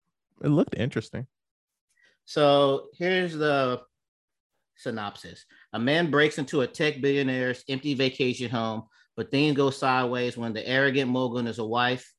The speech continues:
Speaker 2: and his wife arrives for the last minute getaway. And it stars Jason Segel, Jesse Plemons,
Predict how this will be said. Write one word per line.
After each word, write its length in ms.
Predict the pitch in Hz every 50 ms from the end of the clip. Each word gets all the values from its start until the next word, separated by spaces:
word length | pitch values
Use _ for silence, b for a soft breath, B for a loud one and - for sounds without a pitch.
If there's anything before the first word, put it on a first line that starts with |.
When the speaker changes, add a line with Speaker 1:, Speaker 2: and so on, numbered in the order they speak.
| _ _ _ -
Speaker 2:
and 160 | 120 127 127 120
his 120 | 113 104
wife 260 | 117 123 127 123 -
arrives 400 | 123 113 113 113 110 110 113 -
for 80 | - 117
the 100 | 101 104
last 460 | 107 110 113 120 120 117 - - - _ _ _ _ _ -
minute 320 | 113 113 117 113 110 95 101
getaway. 480 | 110 107 98 92 90 85 80 76 - _ _ _ b b b b b b b b b
And 120 | - 120
it 80 | 127 127
stars 500 | - - 147 135 135 131 131 131 120 110
Jason 320 | - 135 143 139 - 151
Segel, 720 | 147 - - 143 135 135 123 131 131 131 127 127 127 120 -
Jesse 400 | - 127 127 131 - - 139 139
Plemons, 540 | - 156 139 135 131 131 127 127 127 -